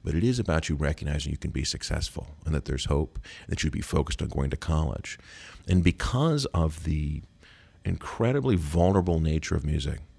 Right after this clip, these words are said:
meaning you are working with somebody, you're playing, and you're revealing yourself in a very significant way, this becomes a family.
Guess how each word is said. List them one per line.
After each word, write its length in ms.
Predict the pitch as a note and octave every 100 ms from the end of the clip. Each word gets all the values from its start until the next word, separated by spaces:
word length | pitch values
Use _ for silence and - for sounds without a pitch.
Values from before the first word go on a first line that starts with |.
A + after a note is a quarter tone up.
| -
meaning 260 | F2 E2
you 180 | D#2+ D#2
are 140 | F2+
working 440 | F2 D2+ E2+ - E2+
with 120 | D#2+
somebody, 420 | - D#2+ D#2+ D#2
you're 120 | C#2+
playing, 480 | C2 - D#2+ E2 D#2
and 80 | D#2
you're 80 | D#2+
revealing 460 | E2 D#2+ C3 F3+
yourself 540 | D#2+ - - C2+ - -
in 80 | -
a 40 | D2
very 180 | E2+
significant 440 | G#2 - G2 G2 F#2+
way, 300 | E2+ C2 - - - - -
this 100 | -
becomes 440 | - E2+ F2+ E2
a 20 |
family. 540 | D#2+ - D2+ C#2+ C#2